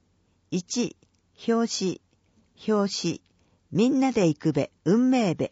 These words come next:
朝一、一ページ。二、定例会の概要。二、三ページ。三、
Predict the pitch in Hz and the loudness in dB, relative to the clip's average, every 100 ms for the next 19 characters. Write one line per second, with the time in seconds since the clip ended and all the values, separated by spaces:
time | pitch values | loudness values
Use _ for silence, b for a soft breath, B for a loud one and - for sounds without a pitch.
0 | - 147 - 143 120 - - _ _ 156 | -6 -8 -4 -4 -4 -12 -14 _ _ -8
1 | - 214 214 180 135 - - _ _ _ | -6 -2 0 2 0 -8 -18 _ _ _
2 | _ _ _ _ _ _ 214 190 226 - | _ _ _ _ _ _ -4 0 0 -2
3 | _ _ _ _ _ - 277 277 269 247 | _ _ _ _ _ 0 2 2 2 0
4 | - 160 143 123 117 131 156 151 147 135 | 0 -2 0 -2 -2 -4 -2 -2 -2 -2
5 | 139 - _ _ _ 185 208 _ _ _ | -6 -12 _ _ _ -2 -2 _ _ _
6 | - 214 240 - 233 151 135 - _ _ | -10 -4 -4 -2 0 0 -4 -12 _ _
7 | _ _ b b b b b b _ - | _ _ b b b b b b _ -8
8 | 208 185 - | -4 -4 -4